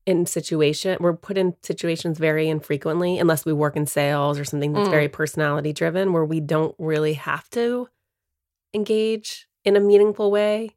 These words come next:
Speaker 1: with people we don't know or make new relationships? Like, does it get harder as we, as we get older?
Speaker 2: I think we're salmon swimming upstream in several ways. One is just the natural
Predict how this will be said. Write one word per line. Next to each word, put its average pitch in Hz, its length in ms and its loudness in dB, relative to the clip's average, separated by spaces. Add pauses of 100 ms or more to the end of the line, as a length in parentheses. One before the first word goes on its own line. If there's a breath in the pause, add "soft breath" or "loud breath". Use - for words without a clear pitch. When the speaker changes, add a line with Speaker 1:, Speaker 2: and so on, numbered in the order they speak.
(240)
Speaker 1:
with 196 140 2
people 202 240 0
we 202 100 4
don't 208 160 2
know 214 200 -2
or 208 100 2
make 180 220 0
new 196 120 2
relationships? 208 840 -4 (100)
Like, 190 100 -6
does 202 140 4
it 208 60 6
get 214 100 0
harder 202 520 0
as 180 140 -2
we, 165 280 -6 (120)
as 165 140 0
we 170 100 -2
get 160 140 -4
older? 190 320 -4
Speaker 2:
I 208 60 0
think 330 220 -2
we're 277 120 -2
salmon 196 420 -2
swimming 180 460 -4
upstream 165 440 -6
in 160 200 -4
several 156 720 -4
ways. 170 460 -10
One 247 340 0
is 180 320 -2
just - 240 -12
the 180 60 -4
natural 165 720 -4